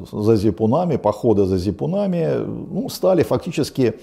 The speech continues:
наряду с рыбной ловлей, так скажем, да, э, ну, основным источником дохода казаков.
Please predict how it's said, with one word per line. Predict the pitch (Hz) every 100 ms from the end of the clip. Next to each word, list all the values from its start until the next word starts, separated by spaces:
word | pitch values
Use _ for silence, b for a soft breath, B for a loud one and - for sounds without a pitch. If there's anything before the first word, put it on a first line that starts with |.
| B B B B _ -
наряду | - 117 131 143 139
с | 123
рыбной | 135 143 113 123
ловлей, | 120 120 113 101
так | 92 -
скажем, | - - 95 92 92
да, | 90 170 160 135
э, | 123 101 98 95 101 98 101
ну, | 120 151
основным | 151 - 123 127 135 185 160
источником | - 131 139 120 101
дохода | 95 95 107 104
казаков. | 104 95 - -